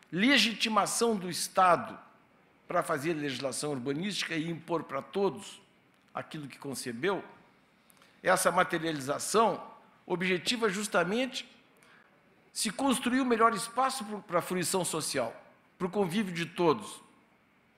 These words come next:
para que a diversidade se,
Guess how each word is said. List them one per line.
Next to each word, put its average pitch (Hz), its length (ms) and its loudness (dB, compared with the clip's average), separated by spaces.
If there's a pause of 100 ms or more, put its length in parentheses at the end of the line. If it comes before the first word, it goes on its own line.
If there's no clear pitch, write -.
(760)
para 185 200 2
que 220 120 0
a 226 40 4
diversidade 208 960 4
se, 240 880 -4